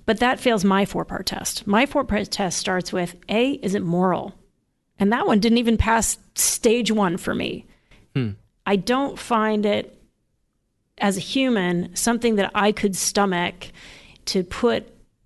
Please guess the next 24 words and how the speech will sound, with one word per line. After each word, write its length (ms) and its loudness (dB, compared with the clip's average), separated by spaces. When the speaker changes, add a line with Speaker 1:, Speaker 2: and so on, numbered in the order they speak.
Speaker 1:
known 520 2
and 120 0
alleged 440 0
crimes, 400 0
even 320 0
if 160 -2
they're 180 2
legal 320 2
in 80 2
that 180 -2
place, 540 2
knowing 480 4
what 260 -2
I 280 2
know 280 2
about 240 0
the 80 -2
power 520 2
of 100 -4
the 80 -2
network 560 -2
and 100 -2
how 280 0
information 760 0